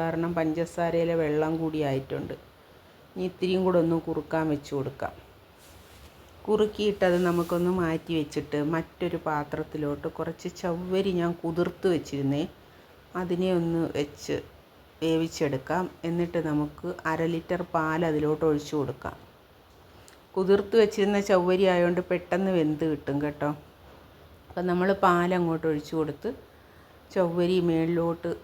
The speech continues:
വെന്ത് വന്നിട്ടുണ്ട്. പിന്നീട് നമ്മൾ കുറച്ച് ഏലക്ക പൊടിച്ചത് ചേർത്ത് കൊടുത്തു. പിന്നെ നമ്മൾ കുറച്ച് മിൽക്ക് മെയ്ഡ് ചേർത്ത് കൊടുത്തു. ഇനി നമുക്ക് ആ കൂട്ട് വരട്ടി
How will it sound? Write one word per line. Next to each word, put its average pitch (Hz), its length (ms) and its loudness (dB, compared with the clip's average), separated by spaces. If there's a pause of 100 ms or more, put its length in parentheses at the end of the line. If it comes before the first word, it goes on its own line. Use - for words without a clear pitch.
(100)
വെന്ത് 160 340 0 (100)
വന്നിട്ടുണ്ട്. 139 600 0 (580)
പിന്നീട് 196 440 2
നമ്മൾ 190 180 2 (140)
കുറച്ച് 185 300 4 (180)
ഏലക്ക 175 340 0 (500)
പൊടിച്ചത് 170 540 -2
ചേർത്ത് 143 380 2
കൊടുത്തു. 139 340 -2 (600)
പിന്നെ 202 260 0 (120)
നമ്മൾ 185 220 2 (1300)
കുറച്ച് 185 360 2 (160)
മിൽക്ക് 175 400 0
മെയ്ഡ് 190 300 2
ചേർത്ത് 147 400 0
കൊടുത്തു. 139 300 -2 (260)
ഇനി 233 140 2 (100)
നമുക്ക് 190 320 0 (100)
ആ 165 40 2 (800)
കൂട്ട് 175 400 -2 (880)
വരട്ടി 190 320 2